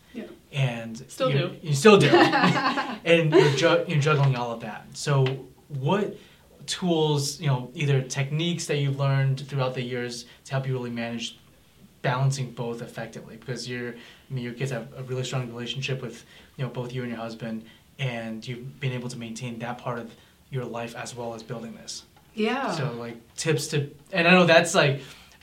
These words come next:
Speaker 2: a lot based on what we hear, a lot of people coming in, you know, they're just graduating school and you're thinking, "Oh,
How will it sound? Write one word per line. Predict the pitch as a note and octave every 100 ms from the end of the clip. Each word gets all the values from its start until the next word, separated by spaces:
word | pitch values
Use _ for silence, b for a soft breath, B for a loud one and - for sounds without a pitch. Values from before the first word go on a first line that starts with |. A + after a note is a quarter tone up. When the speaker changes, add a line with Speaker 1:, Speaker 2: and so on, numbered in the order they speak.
| C#3
Speaker 2:
a | D3
lot | D#3 D#3 F3
based | E3 D#3 D#3+
on | C#3+ C#3 -
what | C#3+ C#3
we | D3+
hear, | C#3+ C#3 C3+ C#3+ - D3
a |
lot | C#3 C#3
of | C3
people | C#3 C3
coming | C3 C3 C3
in, | B2+ B2
you |
know, | A#2+
they're | A#2
just | A2+ C3+
graduating | - B2+ B2+ A#2+
school | - - D#3+ C#3+
and | C3
you're | B2
thinking, | C3+ C3 C3
"Oh, | B2